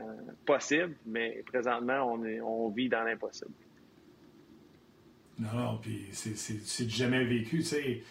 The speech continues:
Speaker 2: des fois, on entend la question posée aux joueurs, euh, quand t'as vécu, Alex, euh, un arrêt de travail, un lockout, le onze septembre, même si c'était très, très, très tragique, le onze septembre, ça a été temporaire et on s'est servi du sport pour rebondir de ça.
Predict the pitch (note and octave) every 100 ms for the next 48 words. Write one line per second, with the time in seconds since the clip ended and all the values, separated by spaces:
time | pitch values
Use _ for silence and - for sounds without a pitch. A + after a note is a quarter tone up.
0 | - - - A#2+ A#2+ D3+ C#3+ B2+ A#2 A#2
1 | A#2 A2+ C#3 B2 A#2 C3+ B2 A#2 A2 B2+
2 | A2+ G#2+ B2 C#3 C3 A#2 A2 G2 - -
3 | - - - - - - - A#2 A#2+ A2+
4 | A2 - B2+ A#2 B2+ - A2 G#2 G2+ -
5 | A2+ A2 A2 A#2+ - B2 A2+ A2 - B2
6 | A2+ A2+ A#2 A2+ A#2+ A2+ C3 A#2+ A2 G#2+
7 | C3 C3+ B2+ A#2 A2 A#2 A#2+ - A2 -
8 | B2+ C3+ B2+ A2+ - - - - - A2
9 | B2+ A#2+ - A#2 - A2+ B2 - A#2+ -
10 | C3 B2 A#2+ A2 C3+ D3 A#2+ A2+ A2 -
11 | A2 C3 C3+ B2+ A#2 - - - - -
12 | A#2 A#2+ A#2 C3 C3 - B2 B2+ C#3 C3
13 | A#2+ A#2 - B2 - C3+ B2 B2+ B2+ A2
14 | - - C3+ C#3 B2+ A2 B2 A#2 A#2 A2
15 | B2+ B2 A2+ A2+